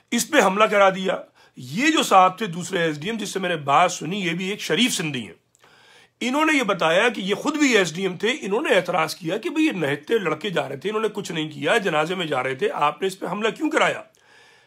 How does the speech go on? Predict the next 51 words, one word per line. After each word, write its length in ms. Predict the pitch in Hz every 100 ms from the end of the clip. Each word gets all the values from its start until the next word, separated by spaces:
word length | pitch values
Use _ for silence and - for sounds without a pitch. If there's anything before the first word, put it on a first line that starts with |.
| _ -
کہنے 240 | 196 226
لگے 540 | 233 226 247 269 294 302 - _ _ _
کہ 140 | - -
اس 160 | 214 220
لیے 220 | 240 269
کرایا 640 | 220 196 190 202 214 247 262
کہ 100 | 254 247
امپریشن 580 | 220 208 196 196 190 226
یہ 140 | 208
پڑے 320 | 202 185 180 175
گا 340 | 180 208 262 - _ _ _ _ _
کہ 100 | 202
یہ 260 | 170 202 226
کام 400 | 202 190 220 247
اے 160 | - 220
پی 120 | -
ایم 120 | 254
ایس 160 | 247 247
او 60 | 247
نے 100 | 208
کیا 240 | 175 143
ہے، 80 | 92 _ _ _ _ _ _ _
ٹھیک 160 | - 269
ہے، 40 |
جمعیت 320 | 160 160 220
کے 60 | 196
لڑکے 200 | 214 214
پہلے 260 | - 165 208
مارے 280 | 214 220
گئے 120 | 226 220
تھے، 100 | 226
اب 60 | 175
اس 220 | - -
میں 80 | 202
ہم 80 | 208
نہیں 100 | 208
جا 120 | 208
رہے، 60 | 214
کس 220 | 190 -
نے 60 |
مارے، 260 | 202 190 202
کیوں 180 | 202 208
مارے؟ 260 | 196 202 220 - _ _ _ _ _ _ - - 131
ظاہر 180 | 151
ہے 60 | 196
ہمارا 280 | 156 151 180
جمعیت 280 | 156 147 156
سے 100 | 220
اختلاف 360 | - 160 151
رہتا 200 | 139 143
تھا 220 | 147 226